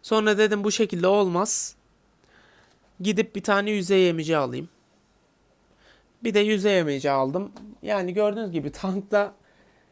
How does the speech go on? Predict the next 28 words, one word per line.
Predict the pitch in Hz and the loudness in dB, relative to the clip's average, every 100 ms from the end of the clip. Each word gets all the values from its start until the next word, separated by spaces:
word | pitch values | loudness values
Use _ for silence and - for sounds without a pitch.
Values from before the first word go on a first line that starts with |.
| _ | _
çok | - 233 233 | -6 -6 0
basit, | 196 214 240 - - - _ _ _ _ _ 170 | 0 0 -2 -8 -16 -20 _ _ _ _ _ -4
maliyet | 180 196 220 220 | 0 2 0 0
çok | 240 240 | -6 -6
düşük | 190 226 - | -8 -8 -4
şeyler | 202 165 143 | -2 0 0
var. | 143 196 - _ _ _ _ _ _ _ _ _ _ | -2 -6 -8 _ _ _ _ _ _ _ _ _ _
Gördüğünüz | 202 202 202 208 180 | 2 4 2 -2 -4
gibi | 175 | -4
mercanlarım | 170 175 175 180 185 180 180 175 | 0 2 2 2 0 0 -2 -2
var. | 165 156 - _ _ _ _ _ _ _ | -4 -6 -8 _ _ _ _ _ _ _
Genelde | - 180 175 175 | -4 0 0 2
hep | 180 - | 0 -2
soft | - 196 180 - | -2 -2 -2 -10
türler | 135 135 127 117 | -6 -4 -4 -4
bakıyorum. | 117 139 127 151 | -10 -10 -8 -8
Mushroom'lar | 156 156 151 - 147 131 120 110 | -4 -4 -4 -6 -4 -4 -8 -10
var. | 113 139 - _ - 165 _ _ _ _ _ _ _ - | -8 -8 -10 _ -20 -20 _ _ _ _ _ _ _ -4
Polipler | 165 160 156 156 143 | 0 0 0 0 0
var. | 120 113 143 | 0 -6 -8
Şurada | - - 143 143 135 | -14 -8 -6 -4 -6
bir | |
tane | - 139 135 135 | -6 -6 -4 -4
red | 139 139 | -4 -4
mushroom, | 139 123 - - 127 139 | -8 -10 -10 -14 -10 -4
ladder | 156 147 131 | -2 -2 -4
var. | 110 107 - | -6 -12 -8
Arkada | - 139 135 147 147 143 | 0 0 0 -2 0 0